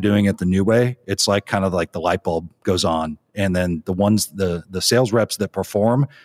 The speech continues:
they totally get it and, and they love it. And, um, and lo-, the, look, the, the data doesn't lie. When we were running the organization, uh, inside sales organization at Salesforce, which was monster,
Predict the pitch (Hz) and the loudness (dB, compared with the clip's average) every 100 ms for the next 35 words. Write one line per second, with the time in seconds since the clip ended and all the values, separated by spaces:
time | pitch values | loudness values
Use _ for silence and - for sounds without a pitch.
0 | _ _ _ 98 107 110 113 - 110 104 | _ _ _ -4 0 2 0 0 0 2
1 | 98 90 90 82 85 - 90 87 85 85 | 0 0 0 0 -6 -6 -4 -2 -4 -6
2 | - 101 90 90 98 90 82 - - - | -4 -2 0 2 2 2 -2 -12 -20 -20
3 | - - _ 98 92 95 90 80 98 98 | -20 -20 _ -2 0 2 0 -2 -6 -2
4 | 87 85 82 82 - _ _ _ _ 123 | 0 0 -2 -6 -12 _ _ _ _ 0
5 | 101 101 - 120 123 _ 110 113 110 135 | 0 0 -4 -2 -2 _ -4 -2 0 0
6 | 110 101 92 113 95 95 113 120 104 101 | 0 0 0 -2 0 0 2 4 2 0
7 | 95 90 87 87 87 87 95 107 104 101 | -2 -4 0 0 -2 -2 0 2 2 2
8 | 101 95 90 92 87 85 87 90 - 82 | 0 0 0 0 0 -2 0 0 0 -2
9 | 82 78 - 90 92 87 87 80 98 90 | -4 -6 -4 -2 -2 0 -2 -2 0 0
10 | 87 82 85 82 82 - 80 - 104 110 | 0 -2 -4 -4 -4 -4 -4 -2 2 2
11 | - 87 85 - - - 85 92 117 143 | 0 -6 -4 -4 -4 -4 -6 0 2 2
12 | 160 - 90 80 | 0 -2 -4 -4